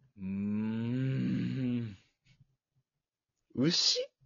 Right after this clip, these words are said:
Speaker 1: <laughs> メールが来、来すぎて、
Speaker 2: はい。
Speaker 1: 牛になっちゃったわけ。
Speaker 2: <laughs> どんな池袋な、お前。<laughs> 変な池袋やな、今日も。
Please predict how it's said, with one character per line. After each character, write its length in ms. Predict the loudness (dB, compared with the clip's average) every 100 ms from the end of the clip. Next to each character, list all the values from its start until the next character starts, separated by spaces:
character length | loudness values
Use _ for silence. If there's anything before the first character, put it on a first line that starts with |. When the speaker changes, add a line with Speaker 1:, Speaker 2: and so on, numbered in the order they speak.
| -16
Speaker 1:
<laughs> 40 | -4 -4 -4 -10 -20 _ _ _ _ _ -20 -20 -20 -20 -20 _ -12
メ 400 | -2 2 4 4
ー 40 | 4
ル 160 | 4
が 460 | 4 6 6 4 0
来、 160 | -10 -20 _
来 160 | -6 -4
す 160 | -2 -2
ぎ 140 | -4
て、 420 | -4 -4 -4 -6 -14 _ _ _ _ _ -20
Speaker 2:
は 320 | -10 -8 -8
い。 60 | -12 _ _
Speaker 1:
牛 360 | -6 -4 -2 0
に 140 | 2
な 140 | 4 4
っ 100 | 2
ち 100 | -6
ゃ 40 |
っ 80 | -6 -8
た 120 | -8
わ 180 | -8 -8
け。 140 | -14 -2
Speaker 2:
<laughs> 1700 | 2 8 8 12 10 12 12 12 12 10 10 10 10 10 6 4 6 10
ど 160 | 10
ん 80 | 12
な 120 | 12
池 260 | 12 10 8
袋 360 | 8 12 12
な、 100 | 12
お 20 | 8
前。 100 | 6
<laughs> 80 | 10 10 12 8 6 -10 _ _ _ _ _ _ _ _ _ _ _ _ _ _ _ _ -20 -20 _ _ _ -2
変 220 | 0 2
な 80 | 2
池 200 | 8 10
袋 260 | 12 10
や 60 | 10
な、 120 | 8
今 140 | 6
日 60 |
も。 40 | 4